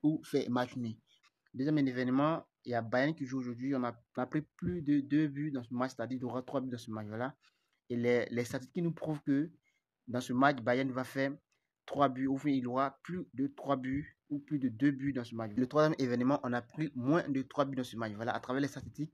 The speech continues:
ces deux équipes n'arrivent pas à se faire de but, euh, voilà, leur rencontre. Voilà, donc dans ce match, une probabilité de quatre-vingt-dix pour cent pour qu'il n'y ait pas plus de deux buts dans ce match. Voilà. Vous allez ici copier juste, euh, le numéro du coupon ici.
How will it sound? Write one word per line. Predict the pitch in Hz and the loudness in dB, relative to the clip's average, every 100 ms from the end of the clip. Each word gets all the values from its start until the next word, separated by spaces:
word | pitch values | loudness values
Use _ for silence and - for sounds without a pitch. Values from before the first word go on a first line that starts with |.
| _ _ _ _ | _ _ _ _
ces | 110 | -2
deux | 160 | 0
équipes | 143 156 165 - | 0 -2 -4 -2
n'arrivent | 127 123 131 131 | 0 0 -4 0
pas | 170 | 0
à | - 131 | 2 0
se | 131 | -4
faire | - 139 | -8 -10
de | |
but, | 113 123 147 170 _ _ _ _ - | -8 -4 -4 -6 _ _ _ _ -6
euh, | 107 120 | -2 2
voilà, | 123 120 | 4 4
leur | 127 127 | 4 4
rencontre. | 117 117 113 | 0 -4 -6
Voilà, | 107 123 127 | -2 0 0
donc | 131 | -2
dans | 120 | -6
ce | 117 | 0
match, | 127 139 160 165 | 6 6 6 -2
une | |
probabilité | 165 147 131 135 156 | -2 -2 0 -2 -2
de | 139 | -4
quatre-vingt-dix | 135 - 123 165 | -6 -8 -10 -10
pour | 151 | -8
cent | 160 | -8
pour | 143 - | -8 -4
qu'il | 147 | -4
n'y | 135 139 160 | -2 0 0
ait | 190 - _ _ _ - | 0 -8 _ _ _ 0
pas | 170 | 0
plus | 170 170 156 | 0 -4 0
de | |
deux | 123 117 170 | 0 4 2
buts | 151 156 | 2 -2
dans | 143 | -4
ce | - 120 | -4 -6
match. | 120 113 | -6 -6
Voilà. | 104 113 113 _ _ _ _ _ 214 _ - - _ | -6 -6 -8 _ _ _ _ _ -12 _ -20 -20 _
Vous | 151 | 4
allez | 165 | 6
ici | 165 165 151 | 4 0 -4
copier | 156 - 151 147 | -6 -2 2 2
juste, | 143 151 147 | 0 -6 -2
euh, | 127 | 0
le | 123 | 0
numéro | 123 127 127 135 156 | 0 0 0 0 0
du | 139 | -2
coupon | - 117 131 143 143 | -12 -6 -2 -2 -2
ici. | 127 _ 147 165 | -14 _ -6 -6